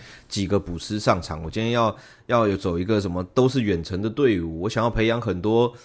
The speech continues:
斗士啊、骑士的队伍，那都是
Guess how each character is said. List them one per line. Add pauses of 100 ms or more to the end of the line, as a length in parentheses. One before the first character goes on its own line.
(220)
斗
士
啊、
骑
士
的
队
伍，
那
都
是